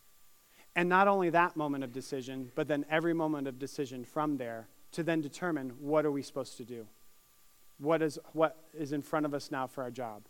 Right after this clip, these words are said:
Which led to starting a nonprofit and starting a business and living month to month wondering if we would have money and a salary. And throughout this time, God has held me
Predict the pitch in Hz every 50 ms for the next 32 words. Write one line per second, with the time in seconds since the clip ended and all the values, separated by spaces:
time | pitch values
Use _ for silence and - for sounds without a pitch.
0 | - - - - - - - - _ 175 180 - - 190 180 180 170 180 - -
1 | 190 170 170 180 185 185 175 175 165 160 165 165 - - 147 139 131 - 156 151
2 | 147 151 147 - - 151 147 151 156 156 147 139 147 139 123 117 135 135 131 -
3 | - - - 156 156 151 156 147 147 143 139 143 151 156 151 - - 160 156 147
4 | 139 127 - 139 135 135 131 135 135 131 120 - 139 131 127 131 117 123 131 123
5 | 127 123 123 127 123 120 120 113 - - 113 110 110 110 120 131 - - - -
6 | - - - - - - _ - - - - - 165 165 160 - 165 170 170 180
7 | 202 - 208 190 - - - 156 151 143 135 131 127 131 135 - - - - -
8 | _ - 170 165 165 175 175 180 185 175 151 - - 147 139 - - - - -
9 | 156 202 208 208 208 196 170 151 143 143 131 131 139 147 151